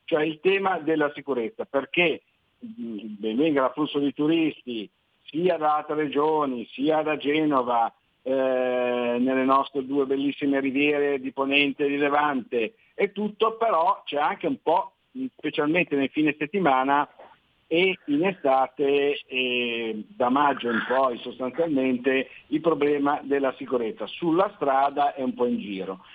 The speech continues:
Eh, in particolare, eh, mi sembra che, eh, tu come città metropolitana di Genova,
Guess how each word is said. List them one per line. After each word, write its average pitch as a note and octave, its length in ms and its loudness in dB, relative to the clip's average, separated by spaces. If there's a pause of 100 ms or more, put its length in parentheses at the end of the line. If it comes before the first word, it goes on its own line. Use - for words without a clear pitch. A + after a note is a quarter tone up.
(240)
Eh, D#3 220 0
in G#3+ 180 -2
particolare, E3+ 1200 2
eh, D3+ 120 -2
mi F3 240 0
sembra C3 480 2
che, C#3+ 340 0
eh, B2+ 320 0
tu F3+ 200 -2
come D3 240 0
città C#3+ 300 0
metropolitana D#3 800 -2
di G3+ 120 -6
Genova, D3 560 0